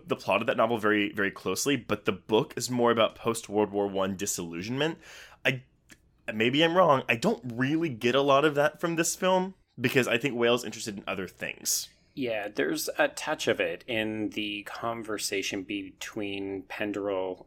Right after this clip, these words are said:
Speaker 2: and Porterhouse when they're talking about how Porterhouse got rich because they both served, and, like, one of them is poor and one of them is rich.
Speaker 1: Gotcha. The only thing that the screenplay, which was written by R C Sheriff and Ben Levy, really added was that they added, uh, a significant level of comedy to the story,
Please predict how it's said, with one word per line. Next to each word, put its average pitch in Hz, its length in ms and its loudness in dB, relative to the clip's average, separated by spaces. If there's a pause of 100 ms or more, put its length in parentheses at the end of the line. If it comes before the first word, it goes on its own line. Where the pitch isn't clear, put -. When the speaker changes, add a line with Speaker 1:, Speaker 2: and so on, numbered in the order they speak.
Speaker 2:
and 92 320 -4
Porterhouse 117 800 -2
when 107 140 2
they're 98 80 0
talking 95 320 -2
about 87 320 -2
how - 160 -2
Porterhouse 90 600 -6
got 92 200 -2
rich - 540 -6
because 98 240 -10
they 98 140 -4
both 90 340 -6
served, 92 640 -4
and, 98 140 -4
like, 82 300 -8
one 90 200 -2
of 95 60 -4
them 87 160 -6
is 80 80 -10
poor 87 260 -8
and 85 140 -12
one 82 160 -10
of - 80 -12
them - 140 -16
is - 160 -14
rich. - 420 -12 (400)
Speaker 1:
Gotcha. 90 720 4 (240)
The 135 160 4
only 165 180 4
thing 175 160 2
that 120 360 2
the 113 80 0
screenplay, 123 540 4
which 104 160 2
was 104 120 -2
written 107 180 -2
by 98 160 6
R 101 160 2
C 104 140 -6
Sheriff 95 380 0
and 92 160 -4
Ben 90 200 0
Levy, 92 240 2
really 95 380 -2
added 104 400 4
was 123 140 0
that 120 100 0
they 110 120 0
added, 104 380 4
uh, 95 200 2
a 101 60 2
significant 104 440 -4
level 95 160 -2
of 90 140 -4
comedy 92 640 0
to - 120 -10
the 85 120 -8
story, 80 420 -6